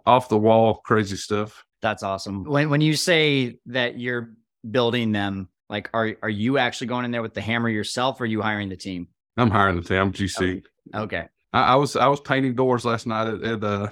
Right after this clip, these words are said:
Speaker 1: at eight o'clock because we have guests coming Friday night for our new, uh, A-frame treehouse. And, you know, if you're gonna get it done, you gotta get it done.
Speaker 2: That's awesome. So you get your hands dirty a little bit too.
Speaker 1: Every now and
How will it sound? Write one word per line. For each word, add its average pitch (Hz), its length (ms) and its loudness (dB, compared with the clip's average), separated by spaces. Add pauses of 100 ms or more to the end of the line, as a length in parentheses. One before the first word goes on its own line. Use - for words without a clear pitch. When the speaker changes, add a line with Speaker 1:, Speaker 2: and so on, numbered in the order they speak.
Speaker 1:
at 113 120 2
eight 110 140 4
o'clock 107 400 2
because 110 340 0
we 113 100 2
have 110 200 0
guests 107 260 2
coming 107 320 0
Friday 107 300 2
night 107 280 0
for 104 240 -2
our 104 120 2
new, 104 280 -4
uh, 101 180 -14 (200)
A-frame 113 380 2
treehouse. 101 560 -2
And, 98 180 -2 (500)
you 101 80 -2
know, 95 140 2
if - 140 -4
you're 107 100 2
gonna 107 140 4
get 107 140 4
it 95 100 0
done, 110 260 4
you 101 60 -2
gotta 107 180 -2
get 107 140 -4
it 98 100 -6
done. 117 300 -4 (320)
Speaker 2:
That's 95 180 -8
awesome. 87 480 -10
So 175 140 0
you 240 160 2
get 220 140 4
your 156 120 4
hands 113 220 0
dirty 98 220 -6
a 90 40 -10
little 90 160 -12
bit 80 220 -16
too. 87 200 -12 (100)
Speaker 1:
Every 131 240 2
now 110 140 6
and 104 280 -2